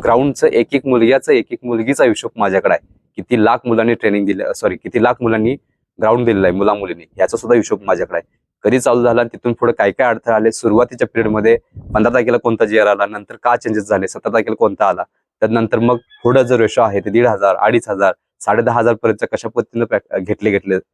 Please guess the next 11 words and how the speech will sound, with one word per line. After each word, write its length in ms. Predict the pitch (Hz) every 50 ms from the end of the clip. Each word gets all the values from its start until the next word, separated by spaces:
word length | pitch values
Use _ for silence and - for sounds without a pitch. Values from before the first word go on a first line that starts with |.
| _ _ 95
अं, 200 | 92 90 90 87 85 - _ _ _ _ _ _ _ _ -
जे 100 | 92 110
काही 260 | 117 - 113 123 120
आहे 240 | 113 110 101 92 90
ग्राउंड 360 | 87 95 110 117 117 110 104
घेतलं 300 | 95 104 101 - 107 113
गेलं 160 | 110 117 113 117
आणि 100 | 110 107
त्याच 160 | - 110 -
पद्धतीनं 360 | - 117 - - 110 117 113
घटक 240 | 95 107 104 - 120